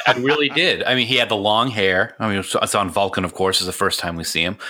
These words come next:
Like, what's going on? He, he never had long hair like that, and he had this funny looking, uh, outfit on, and,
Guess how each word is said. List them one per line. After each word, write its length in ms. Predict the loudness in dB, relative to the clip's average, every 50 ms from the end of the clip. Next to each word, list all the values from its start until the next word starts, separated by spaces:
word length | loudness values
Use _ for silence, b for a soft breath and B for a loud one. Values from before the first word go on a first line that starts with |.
| B B B B B
Like, 160 | -6 -4 -4 -4
what's 140 | -4 -4
going 240 | -2 -2 0 0 0
on? 220 | 0 0 -2 -2 -2
He, 240 | -4 -4 -4 -6 -12 -14
he 160 | -8 -4 -2
never 180 | -2 0 0 0
had 160 | 0 0 0
long 300 | 0 0 0 2 0 0
hair 260 | -2 0 0 2 2
like 240 | 2 2 0 0 0
that, 240 | 0 0 2 2 2
and 160 | 0 -2 -2
he 60 | -2
had 180 | -2 -2 -2 -2
this 220 | -2 -2 -2 -2
funny 300 | -2 0 -2 -2 0 0
looking, 520 | 0 -2 -2 -2 -4 -6 -6 -8 -10 -12 -14 _ _ _ _ _ _ _ -4
uh, 440 | -4 -4 -2 -4 -4 -6 -8 -8 -10 -14 _ _ _ -2
outfit 400 | 0 0 0 0 0 0 2 2
on, 400 | 2 2 2 2 0 0 0 -2
and, 240 | -4 -4 -8 -10